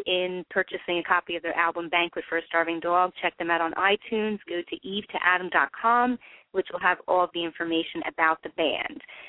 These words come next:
Tomorrow night, guys, we have an-, another amazing band coming on.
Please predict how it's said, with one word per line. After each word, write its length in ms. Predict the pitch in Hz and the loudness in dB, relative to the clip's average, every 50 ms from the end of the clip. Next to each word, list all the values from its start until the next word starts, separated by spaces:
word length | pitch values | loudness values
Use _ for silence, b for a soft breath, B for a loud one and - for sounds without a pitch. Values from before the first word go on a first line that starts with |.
| B B B _ | B B B _
Tomorrow 420 | - 220 208 196 202 214 233 240 240 | -8 -2 0 2 4 4 4 4 4
night, 220 | 240 247 262 247 - | 4 2 2 2 2
guys, 260 | - 254 254 254 254 - | 2 4 4 4 2 0
we 120 | - 185 202 - | -2 -6 -2 2
have 220 | 190 185 180 - | 4 4 4 2
an-, 180 | 180 175 170 170 - - _ | 0 -4 -4 -6 -6 -8 _
another 340 | 185 180 180 196 202 220 214 | -2 0 2 2 4 4 2
amazing 480 | 175 190 190 175 180 175 - 180 180 170 | 2 2 0 0 0 0 -2 -4 -4 -2
band 320 | - 170 165 170 175 - - | 0 0 0 0 -2 -2 -6
coming 240 | - 196 190 190 190 | -4 -4 -2 0 2
on. 280 | 190 208 226 254 285 | 2 4 4 2 2